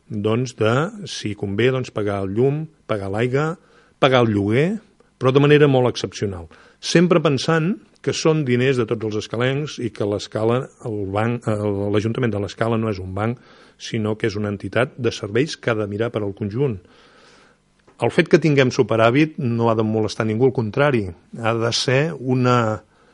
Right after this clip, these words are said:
un motiu de satisfacció perquè això ens permet estar més sanejats, justament, en la línia de que venim d'un ajuntament amb un deute impressionant. I, per tant, el fet que els números ara funcionin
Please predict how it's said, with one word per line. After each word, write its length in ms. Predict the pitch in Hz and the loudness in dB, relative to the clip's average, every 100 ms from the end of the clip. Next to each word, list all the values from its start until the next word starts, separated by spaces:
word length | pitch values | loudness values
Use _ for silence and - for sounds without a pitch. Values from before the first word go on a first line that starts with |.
| _ _ _ _ | _ _ _ _
un 160 | 131 120 | -4 0
motiu 240 | 120 135 | 2 6
de 80 | 131 | 6
satisfacció 640 | - 117 120 - 104 - 147 | 4 0 -2 -4 -2 2 2
perquè 240 | 120 107 107 | 2 0 -2
això 180 | - | 0
ens 140 | 135 - | -4 -2
permet 600 | 117 104 101 120 123 - _ - | -2 -2 0 0 -2 -10 _ -6
estar 300 | 110 - 110 | -6 -4 -6
més 180 | 101 - | -6 -8
sanejats, 520 | 101 95 98 120 101 | -8 -2 0 0 -2
justament, 540 | 101 - 101 107 104 147 - - | -8 -6 -6 -6 -6 -10 -12 -10
en 140 | 107 | -8
la 80 | 98 101 | -6 -6
línia 340 | 104 117 120 | -2 0 0
de 140 | 117 | 0
que 160 | 98 104 | -2 -4
venim 260 | 98 120 127 | -2 -2 -2
d'un 120 | 113 104 | -4 -4
ajuntament 480 | 98 95 104 107 123 - _ - _ _ | -6 -6 -4 -4 -4 -8 _ -20 _ _
amb 160 | 127 127 | -4 -2
un 100 | 120 | 2
deute 380 | 110 104 120 127 | 2 2 2 2
impressionant. 640 | 120 107 101 101 95 92 80 - _ _ _ _ - | 2 0 -2 -2 -2 -4 -8 -18 _ _ _ _ -14
I, 120 | 110 | -12
per 180 | - 95 | -12 -8
tant, 180 | 107 104 | -6 -4
el 100 | 104 | -6
fet 320 | - 127 - _ - | -2 -2 -2 _ -4
que 140 | 107 104 101 | -2 -2 -4
els 180 | 92 107 | -4 2
números 520 | 127 135 117 98 - - 123 | 4 4 2 -2 -4 -6 -4
ara 220 | 123 123 | -4 -4
funcionin 720 | - 107 - 135 143 117 170 | -6 -6 -2 2 2 2 0